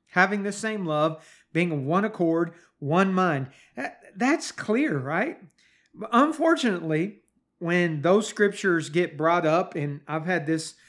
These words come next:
discussion with people over the years many, many, many times, uh, that profess to be Christians, and yet they're among people that they call their brethren,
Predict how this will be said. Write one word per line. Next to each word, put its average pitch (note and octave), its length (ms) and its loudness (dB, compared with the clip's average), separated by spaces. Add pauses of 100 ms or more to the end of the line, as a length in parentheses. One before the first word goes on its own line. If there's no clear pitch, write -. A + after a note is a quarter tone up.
(460)
discussion D#3+ 680 -2
with C#3+ 160 -6
people D#3+ 360 -2
over D#3 200 -2
the C3+ 100 -8
years C#3+ 320 -2
many, D#3 300 -4
many, E3+ 280 -6
many D#3+ 300 -6
times, D3 640 -6 (460)
uh, C#3+ 300 -2
that D3 320 -4
profess F3 440 0
to - 80 -12
be D#3 160 -2
Christians, D#3 800 -4 (400)
and E3 240 -2
yet E3+ 340 0
they're D#3+ 480 0 (800)
among F3+ 440 2
people G3 360 -4
that E3 180 -4
they D3+ 100 -4
call G3 300 2
their E3+ 160 0
brethren, D#3 720 0